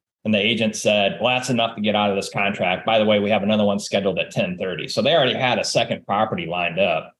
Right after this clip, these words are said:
They basically used me to get out of the, out of it. So I thought that was kind of an awkward situation. Uh, talking about suing, uh,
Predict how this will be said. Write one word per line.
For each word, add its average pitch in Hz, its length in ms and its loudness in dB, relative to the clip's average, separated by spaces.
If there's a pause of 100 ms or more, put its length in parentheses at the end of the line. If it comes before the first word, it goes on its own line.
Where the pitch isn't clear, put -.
(100)
They 90 80 -8
basically 92 340 -4
used 90 180 -6
me 98 120 -4
to 82 60 -6
get 82 120 -8
out 87 160 -4
of 82 60 -10
the, 78 300 -8 (140)
out 87 120 -4
of 85 80 -6
it. 87 100 -10
So 92 120 -6
I 95 100 -2
thought 92 100 -4
that 82 140 -2
was 80 180 -4
kind 82 100 -8
of 78 60 -4
an 80 120 -4
awkward 80 220 -12
situation. 80 560 -10 (300)
Uh, 107 200 2
talking 147 280 0
about 123 220 0
suing, 123 580 2
uh, - 80 -16